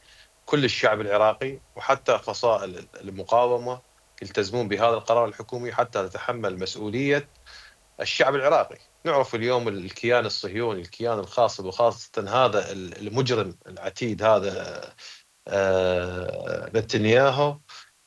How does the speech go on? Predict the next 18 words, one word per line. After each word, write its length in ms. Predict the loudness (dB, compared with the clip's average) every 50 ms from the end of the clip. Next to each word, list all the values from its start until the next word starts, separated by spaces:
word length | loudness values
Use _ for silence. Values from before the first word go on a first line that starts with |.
| _
يبطش 760 | 0 0 0 0 0 -2 -2 -2 -2 -6 -10 -12 -14 -16 -18 _ _
بكل 380 | -12 -4 -2 0 0 2 0 0
من 300 | 0 -2 -2 -4 -8 -10 -14 -18 _ _ -18
اعتدى 440 | -14 -14 -12 -4 -2 0 2 4 4
وكل 540 | 4 2 2 0 -2 -4 -4 -2 0 -2 0
من 340 | 0 -2 -2 -4 -4 -8 -10
تحرش 600 | -10 -4 0 0 0 2 2 0 0 0 -2 -4
وبكل 560 | -4 -4 -6 -4 -2 -2 -2 0 0 -2 0
من، 280 | 0 0 -2 -2 -6 -10 -14 _ _ _ _ _ _ _ _ _ _ _ _ -6
آه، 320 | -4 -2 0 0 2 2 2
لديه 440 | 2 2 2 2 0 0 0 -2 -2
مع، 480 | 0 2 4 4 4 4 2 0 -4 -10 _ -12
آه، 920 | -8 -6 -4 -2 -2 -2 -2 -4 -4 -6 -8 -10 -12 -14 -14 -14 -10 -4
عداوات، 640 | -2 -2 0 2 2 4 4 6 6 4 4 4 0
أو 140 | -2 -6 -2
كل 260 | -2 -2 0 0 0
من 240 | 0 0 0 2 2
يرفع 480 | 0 0 0 0 0 0 0 0 -2